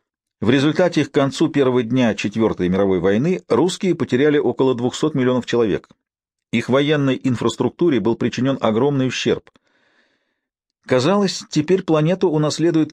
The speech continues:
китайцы, африканцы и латиноамериканцы. Ха-ха-ха, это шутка. Началась ядерная зима. Одно из неизбежных последствий использования ядерного оружия.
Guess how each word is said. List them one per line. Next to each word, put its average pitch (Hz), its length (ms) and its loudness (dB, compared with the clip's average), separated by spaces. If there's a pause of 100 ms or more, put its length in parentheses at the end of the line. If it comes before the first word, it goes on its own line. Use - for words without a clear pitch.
китайцы, 165 580 -2
африканцы 151 800 -2
и 139 80 -2
латиноамериканцы. 143 960 0 (800)
Ха-ха-ха, 90 760 -2
это 101 220 -4
шутка. - 440 -6 (840)
Началась 139 640 0
ядерная 151 540 0
зима. 120 380 -2 (880)
Одно 92 340 0
из 110 140 -2
неизбежных 120 600 0
последствий 131 720 -2
использования 120 640 0
ядерного 107 520 0
оружия. 80 340 -4